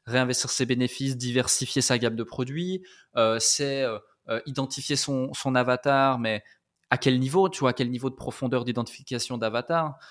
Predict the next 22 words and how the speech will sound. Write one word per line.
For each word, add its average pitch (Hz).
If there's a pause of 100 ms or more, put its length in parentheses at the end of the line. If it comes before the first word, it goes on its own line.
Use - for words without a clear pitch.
(200)
Euh, 107
parce -
que -
toi, 151
typiquement, 147
aujourd'hui, 135
toute 208
personne 151 (380)
qui, 117
qui, 110
qui 117
s'intéresse 127
au 110
bien-être, 117 (220)
au 110
sport 123
d'une 110
façon, 110
euh, 98 (300)
large 127
ou 120
spécifique, -